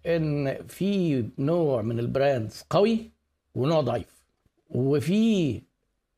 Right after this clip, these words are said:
براند سمعته حلوة إيجابي، وفي براندات سمعتها سيئة سلبي. آه، واضح ال-، واضح الرسمة دي؟ تعالوا كده نشوف البراند، الشركات لما بتبدأ، بتبدأ إيه؟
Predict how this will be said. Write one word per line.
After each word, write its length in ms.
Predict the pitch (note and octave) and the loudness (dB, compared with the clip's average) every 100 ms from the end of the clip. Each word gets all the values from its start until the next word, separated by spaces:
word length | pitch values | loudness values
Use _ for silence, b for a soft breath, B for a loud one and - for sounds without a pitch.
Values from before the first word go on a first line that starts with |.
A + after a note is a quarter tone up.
| _ | _
براند 440 | D3 D#3 F#3+ F#3 C#3+ | -4 2 4 4 2
سمعته 500 | A2+ D3+ B2+ G#3 C3+ | 0 -2 0 0 0
حلوة 400 | F3+ G#3+ A3 - | 2 2 2 0
إيجابي، 600 | D3 D3 F3+ G#3+ A3+ A3 | -2 2 2 2 0 -2
وفي 240 | - B2 F#3+ | -2 -2 0
براندات 440 | E3 D3+ D3 F3+ | 0 0 0 -2
سمعتها 600 | E3 C3+ E3 E3 D#3 - - | -2 -2 0 0 0 -2 -6
سيئة 600 | - C#3 C#3 E3+ D#3+ D#3 - | -4 0 2 2 0 -2 -10
سلبي. 420 | - D#3 A#2 F#2 - _ _ _ _ _ _ _ _ _ _ _ _ B2+ | -2 0 0 -6 -16 _ _ _ _ _ _ _ _ _ _ _ _ -4
آه، 340 | B2 C3 B2+ | -2 0 0
واضح 360 | C3+ E3+ C3+ C#3 | 0 0 0 -2
ال-، 560 | C#3 C3 B2+ B2+ B2+ | 0 0 0 0 0
واضح 280 | B2+ E3+ D3+ | 0 0 0
الرسمة 340 | D3+ E3+ - | 0 0 0
دي؟ 240 | D#3 G3+ - _ _ _ _ _ _ - | 0 0 -4 _ _ _ _ _ _ -6
تعالوا 280 | - C4+ A#3+ | 0 2 4
كده 220 | B3 A#3 | 4 2
نشوف 280 | G3 A#3+ G#3+ | 2 0 0
البراند، 420 | E3 C#3 D#3+ E3 | 2 4 2 2
الشركات 540 | C#3+ - D3 E3+ A3+ | -2 0 0 2 2
لما 180 | G#3+ D#3+ | 2 2
بتبدأ، 400 | C3 F#3+ F#3+ D#3+ | 2 2 2 2
بتبدأ 520 | C#3 B2+ F3 C3+ - | 0 0 0 0 -2
إيه؟ 240 | - B2 | -2 -4